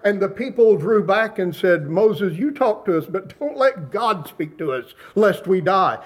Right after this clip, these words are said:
If so much as a beast were to brush up against that mountain, it was to be thrust through with a dart that is killed with an arrow.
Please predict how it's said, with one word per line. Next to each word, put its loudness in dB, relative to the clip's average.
If -4
so -2
much -2
as -4
a 0
beast -6
were 2
to 0
brush -2
up -2
against -4
that -2
mountain, -4
it -2
was 2
to -2
be -6
thrust -6
through -2
with 2
a 0
dart -2
that -4
is -4
killed 0
with -4
an -4
arrow. -2